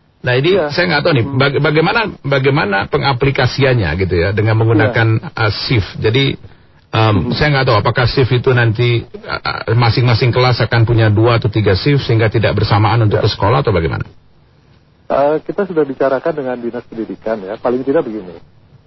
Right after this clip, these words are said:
Speaker 2: satu kelas itu normalnya empat puluh orang.
Speaker 1: Mhm.
Speaker 2: Paling tidak,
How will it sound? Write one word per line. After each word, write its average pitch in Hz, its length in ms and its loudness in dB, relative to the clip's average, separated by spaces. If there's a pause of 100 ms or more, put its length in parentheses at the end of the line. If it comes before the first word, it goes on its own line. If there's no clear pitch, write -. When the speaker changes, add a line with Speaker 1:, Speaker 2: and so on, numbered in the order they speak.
Speaker 2:
satu 143 240 -4
kelas 139 320 -2
itu 180 160 -4
normalnya 131 480 -2
empat 120 240 -4
puluh 113 160 -2
orang. 110 320 0 (160)
Speaker 1:
Mhm. 98 220 4 (480)
Speaker 2:
Paling 127 320 0
tidak, 107 580 -4